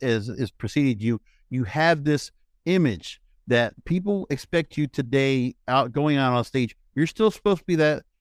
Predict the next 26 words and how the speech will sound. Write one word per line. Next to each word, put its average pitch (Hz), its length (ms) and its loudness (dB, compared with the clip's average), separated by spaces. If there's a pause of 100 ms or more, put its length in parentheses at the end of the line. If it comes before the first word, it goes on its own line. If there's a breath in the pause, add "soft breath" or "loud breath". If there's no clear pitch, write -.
(160)
that, 143 220 -2
that 135 160 2
girl 160 200 2
that, 151 120 -2
that 131 100 2
was 127 120 0
that 143 200 0
young 147 500 0
and 123 220 -2
just 131 240 0
vibrant 131 600 0
and 120 180 -2
being 143 140 2
able 139 100 0
to 131 80 0
go, 131 140 2
"Let's 131 240 -2
get 151 160 -2 (260)
Born 165 160 0
to 156 80 -2
Fly. 170 200 4
Let's 117 120 -2
go 135 140 0
sing 151 220 -2
it 165 80 0
again. 165 380 0